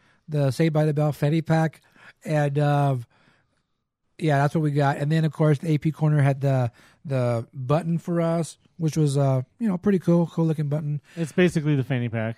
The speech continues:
Speaker 1: Yeah.
Speaker 2: Uh, Tim will gladly play, pay anybody fifty dollars for one right now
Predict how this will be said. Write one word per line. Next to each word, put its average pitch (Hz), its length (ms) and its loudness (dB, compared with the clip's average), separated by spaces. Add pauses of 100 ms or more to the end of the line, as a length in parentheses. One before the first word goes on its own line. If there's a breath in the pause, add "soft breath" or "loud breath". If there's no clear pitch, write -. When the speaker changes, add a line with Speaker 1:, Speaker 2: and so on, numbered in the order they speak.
(480)
Speaker 1:
Yeah. 123 400 -2 (1600)
Speaker 2:
Uh, 117 180 -2
Tim 165 220 0
will 156 120 2
gladly 143 440 2
play, 135 380 0 (100)
pay 131 220 0
anybody 127 520 0
fifty 131 320 -4
dollars 117 340 0
for 117 180 -8
one 110 220 -8
right 113 160 -8
now 104 300 -10